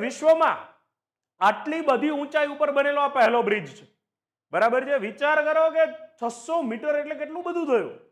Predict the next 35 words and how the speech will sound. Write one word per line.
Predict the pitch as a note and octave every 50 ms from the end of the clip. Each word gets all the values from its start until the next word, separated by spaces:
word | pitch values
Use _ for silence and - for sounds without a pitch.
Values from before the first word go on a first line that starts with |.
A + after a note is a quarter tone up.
| _ _ _ _ _ _ _ _ _ _ _ _ -
છસો | A#3+ A#3+ A#3+ - D#4 D#4 D4 B3+
મીટર | B3+ A#3+ C#4 D4+ D4+
ઊંચાઈ | D4+ D4 D4 D4 - D#4 D4+ D4 C#4+ C#4+
ઉપર | - D4+ D4+ C#4 - - - - - _ _ _ _ _ _ _ _ _ _ B2+
જ્યાં | B2+ D3+ A3 B3+ C4+ A#3
વચ્ચે | A#3+ A#3+ A#3+ - C#4+ C#4 C#4 -
કંઈ | C#4 D4 D4 D4
જ | C#4+ C#4
નથી, | C#4 C4+ C#4 B3 - E3
હવા | F3+ A#3 C4+ C#4+ C4
જ | A#3+ G#3+
છે, | A3+ C4+ C4+
તો | B3+ C4+ A3+
ત્યાં | C4+ C4+ C4+ C4+
એવા | C#4 C4+ B3 - A#3+
પિલ્લર | A#3 A#3+ B3+ C4+ C4+ B3+
બનાવવા, | B3+ B3+ C4 C4 B3+ B3+ B3+ B3 B3 A#3+ - _ _ _ _ _ _ _ _ _ -
ત્યાં | A3+ B3 B3+ C4
એનું | C4+ C4 -
સ્ટ્રક્ચર | - - - A#3 A3+ A#3 - - C4+ C4 B3+ B3+
બનાવવું. | B3+ B3+ B3+ B3+ B3 B3 B3 A#3+ A#3+ A#3+ - _ _ _ _ _ _ _ _
આ | - A3+ A#3 A3+ -
ચાઇના | A#3 G#3+ A3 A#3+ C4 C#4 D#4 D#4+ D#4+ C#4+
જે | D4 C#4 C#4 C#4+
છે | A#3+ G#3 F3 E3+ - - _ _ _ _ _ _ _ _ -
એનો | E3+ G#3+ A#3 C4 C#4 D4 D4 C4+ C4
આ | C#4 B3+ F#3 D#3
હુઆજિયાંગ | F3+ A3 C4 C#4+ C#4 A3 G3 A#3+ C4 C4+ C#4+ C#4+ C4 G3+
ગ્રાન્ડ | F3 G3 A3 C4 D4+ D#4 C#4+ B3
કેન્યોન | - C#4 C#4+ D4 D4 D4 C#4+ C#4 B3 -
બ્રિજ | C4 B3+ A#3 G3 A3 F#3
છે | G#3 G#3+ G3+ G#3 - - _ _ _ _ _ _ _ _ _ -
અને | F3+ A3 B3 C4+ C#4 - - - - G3
આ | A#3 - F#3 E3+
બ્રિજની | E3+ G#3 A#3 B3+ A3 B3+ C#4 C#4 D4+ D#4 D#4+ D#4+